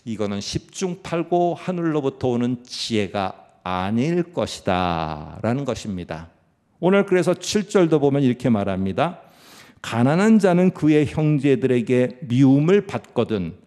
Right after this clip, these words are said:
하물며 친구야 그를 멀리하지 아니하겠느냐? 따라가며 말하려 할-, 할지라도 그들이 없어졌느니라." 이 말도 뭐예요?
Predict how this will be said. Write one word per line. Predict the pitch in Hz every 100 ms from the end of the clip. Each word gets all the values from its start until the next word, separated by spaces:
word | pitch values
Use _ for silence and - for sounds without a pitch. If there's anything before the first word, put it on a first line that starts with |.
| _ _
하물며 | - 170 147 143 131 113
친구야 | - - 180 156 139 117 98
그를 | - 139 156 180 175 - _
멀리하지 | 107 117 156 175 185 185 196 190 165 175 175 180 185
아니하겠느냐? | 160 175 165 165 165 160 160 165 160 170 - _ _ -
따라가며 | 160 151 135 135 127
말하려 | 123 113 113 113 110
할-, | 101 113 104 -
할지라도 | 127 107 98 104 95 98 92 98 -
그들이 | 147 180 175 180 175 - -
없어졌느니라." | 185 208 - - 208 196 196 190 185 180 180 175 160 220
이 |
말도 | 208 175 147
뭐예요? | 131 110 107 160